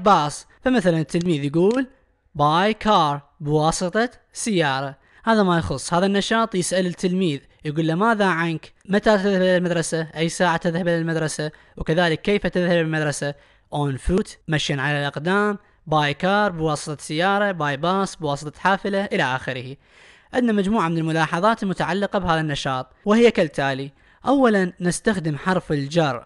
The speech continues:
at، إذن at هو حرف جر مع الأوقات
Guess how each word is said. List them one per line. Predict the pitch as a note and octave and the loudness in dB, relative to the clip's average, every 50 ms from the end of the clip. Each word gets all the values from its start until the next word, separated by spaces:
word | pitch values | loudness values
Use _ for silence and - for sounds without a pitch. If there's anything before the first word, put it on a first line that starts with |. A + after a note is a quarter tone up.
| _ - | _ -6
at، | D3+ D3+ E3+ F#3 G#3+ A#3 A#3+ - - - _ _ _ _ _ _ - | -2 0 2 2 2 0 -2 -6 -12 -20 _ _ _ _ _ _ -4
إذن | F3+ D3+ C3+ B2+ B2+ A#2 | -2 -2 -2 -4 -4 -4
at | - C#3+ D#3+ F#3 G3+ A3+ A#3+ - - - | -2 0 0 2 2 0 -2 -2 -4 -2
هو | D3 C3+ | -2 -2
حرف | B2 - D3 D#3+ G3 G#3+ G3 F3 | -2 -2 -2 0 0 -2 0 2
جر | F3 G3+ F3+ D3+ C#3+ C#3+ _ _ _ _ _ _ - _ _ _ _ - | 4 4 4 2 0 -6 _ _ _ _ _ _ -20 _ _ _ _ -6
مع | F#3 F#3 G3+ G#3+ A3 A#3+ | -2 2 2 2 4 2
الأوقات | B3+ B3+ - - G3+ G3 F3+ - F#3 F3+ E3 D3+ D3+ D3 | 0 0 0 0 0 0 2 2 2 2 2 2 0 -2